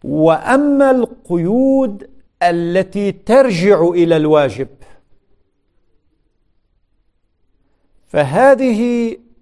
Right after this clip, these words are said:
يمكن أن تتصور على ثلاثة أنحاء. النحو الأول أن تكون خارجة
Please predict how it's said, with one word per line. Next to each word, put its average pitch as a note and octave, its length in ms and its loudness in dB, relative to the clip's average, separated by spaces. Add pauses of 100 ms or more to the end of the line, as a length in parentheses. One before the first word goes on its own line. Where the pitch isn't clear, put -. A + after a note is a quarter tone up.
(220)
يمكن E3 1200 -4
أن F#3 380 -6
تتصور A#3 1160 0 (640)
على D#3 400 2
ثلاثة A3 960 0 (540)
أنحاء. D#3+ 420 -2 (2500)
النحو A#3 680 2
الأول B3 880 0 (680)
أن F#3 240 -4
تكون G3 600 -4
خارجة B3+ 1000 0